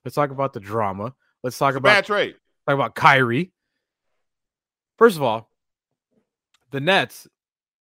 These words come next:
Speaker 1: together with K D and Kyrie, I think they played seventy-four games together. Maybe seven. I don't know the exact. Oh, here's the, the, the record. K D and Kyrie together, they only, they were forty-five and twenty-six. That's it. That's all you got. Forty-five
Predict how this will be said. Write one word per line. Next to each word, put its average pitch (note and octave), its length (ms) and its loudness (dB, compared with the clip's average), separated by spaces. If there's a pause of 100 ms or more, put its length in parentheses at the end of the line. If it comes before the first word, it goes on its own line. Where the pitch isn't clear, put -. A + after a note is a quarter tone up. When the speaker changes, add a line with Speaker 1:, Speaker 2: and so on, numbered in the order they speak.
(160)
Speaker 1:
together F3+ 460 0
with E3 140 -4
K E3+ 160 -2
D D3+ 120 -4
and C3 100 -8
Kyrie, A#2 500 -4 (640)
I - 40 -8
think F3+ 80 -4
they G#3 80 4
played F3+ 200 -2
seventy-four D3 720 -4
games A#2+ 300 -6
together. D3+ 320 -10 (120)
Maybe B2+ 180 -12
seven. - 280 -6
I B2+ 80 -6
don't C3 120 -6
know B2+ 120 -6
the G#2 140 -12
exact. G2+ 380 -14
Oh, C#3 100 -10
here's C#3 360 -10
the, A2 240 -20
the, G#2 160 -16
the G2 140 -20
record. G#2+ 300 -14 (300)
K E3 180 -4
D F#3+ 120 -6
and E3+ 100 -10
Kyrie D3 320 -8
together, G#2+ 520 -12 (720)
they A2+ 100 -10
only, E3 220 -4 (200)
they B2+ 60 -14
were A#2+ 80 -14
forty-five D3+ 600 -2
and G#2+ 100 -10
twenty-six. - 580 -14 (120)
That's C3 160 -6
it. E3+ 180 0 (100)
That's A#2+ 120 -6
all F3+ 100 4
you E3 100 2
got. D#3 240 2 (1000)
Forty-five C#3 800 -4